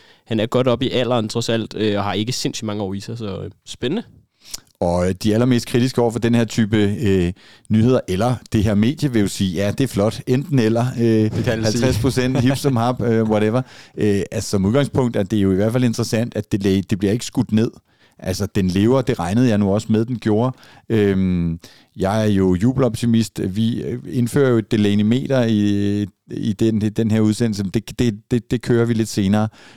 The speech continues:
Speaker 2: Men, øhm, personligt, øh, ligger jeg måske lidt højere end halvtreds procent, men, men, men jeg synes, det er positivt. Øhm, s-,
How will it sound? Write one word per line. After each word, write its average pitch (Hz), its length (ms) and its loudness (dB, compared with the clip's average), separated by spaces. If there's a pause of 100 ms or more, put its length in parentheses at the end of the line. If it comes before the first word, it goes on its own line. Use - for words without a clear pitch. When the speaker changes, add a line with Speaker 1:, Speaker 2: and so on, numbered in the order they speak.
(100)
Speaker 2:
Men, 98 280 2
øhm, 85 420 0 (320)
personligt, 117 520 -4
øh, 117 180 -4
ligger 104 240 0
jeg 98 80 2
måske 92 220 -4
lidt 170 180 -2
højere 180 140 0
end 170 80 2
halvtreds 160 320 0
procent, - 460 -6
men, 110 200 0
men, 92 240 0
men 82 160 -2
jeg 80 120 -6
synes, 123 160 -4
det 147 100 0
er 139 40 2
positivt. 123 560 -2 (380)
Øhm, 101 720 -2
s-, - 140 -14